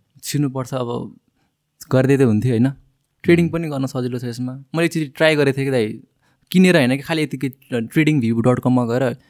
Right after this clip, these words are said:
Speaker 1: अब मैले जसरी नेप्सेमा किन्छु नि, त्यो आफ्नो एरिया अफ भ्यालु मिलाएर एउटा सेटअप गर्दै थिएँ, मिल्दो रहेछ दाइ।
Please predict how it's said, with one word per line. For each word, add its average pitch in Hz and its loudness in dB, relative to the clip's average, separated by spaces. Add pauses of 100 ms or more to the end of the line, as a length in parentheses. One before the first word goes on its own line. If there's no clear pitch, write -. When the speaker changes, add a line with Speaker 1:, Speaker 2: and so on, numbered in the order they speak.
(340)
Speaker 1:
अब 131 2
मैले 165 2
जसरी 175 4
नेप्सेमा 147 -2
किन्छु 147 -2
नि, 143 -2
त्यो 123 -6
आफ्नो 131 -2
एरिया 135 0
अफ 117 -2
भ्यालु 110 2
मिलाएर 113 -2
एउटा 123 -6
सेटअप 147 0
गर्दै 131 -4
थिएँ, 160 -6
मिल्दो 190 0
रहेछ 127 -2
दाइ। 110 -6